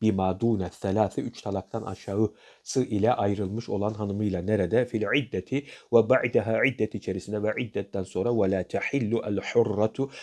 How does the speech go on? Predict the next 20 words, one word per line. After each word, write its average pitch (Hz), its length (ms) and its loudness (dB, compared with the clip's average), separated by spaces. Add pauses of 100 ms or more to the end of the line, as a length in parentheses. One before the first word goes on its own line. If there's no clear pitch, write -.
(180)
hür 131 80 8
kadın 98 420 2
helal 101 280 4
olmaz. 98 360 -2
Neden 101 240 -2
sonra? 104 220 -4
بَعْدَ 117 440 0
الثَّلَاثِ, 101 640 0
üç - 200 -8
talaktan 98 400 -2
sonra. 107 360 -2 (400)
وَلَا 104 360 6
الْاَمَةُ, 117 600 -2
cariye 104 420 0
de 95 60 -2
helal 101 300 -2
olmaz. 101 380 -4
Neden 101 240 -2
sonra? 98 280 -4
بَعْدَ, 113 560 0